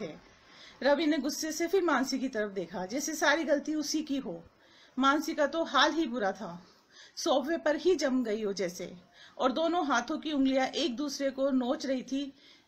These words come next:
जैसे उसी के हाथ में था पीहू को रोकना। "रोहन please, बेटा समय बर्बाद मत करो, जाओ ढूंढो उसको," मास-, मानसी झुंझलाते हुए बोली।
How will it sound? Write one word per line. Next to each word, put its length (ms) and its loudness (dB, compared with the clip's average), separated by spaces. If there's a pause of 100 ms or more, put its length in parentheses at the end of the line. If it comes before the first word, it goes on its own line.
जैसे 240 0
उसी 300 2
के 140 0
हाथ 280 2
में 160 2
था 160 -2 (260)
पीहू 260 -2
को 180 -4
रोकना। 540 -8 (1200)
"रोहन 400 4
please, 560 -2 (100)
बेटा 260 2
समय 260 2
बर्बाद 360 2
मत 320 2
करो, 240 -4
जाओ 320 4
ढूंढो 380 2
उसको," 440 -4 (120)
मास-, 400 -4
मानसी 440 0
झुंझलाते 540 0
हुए 200 -2
बोली। 380 -6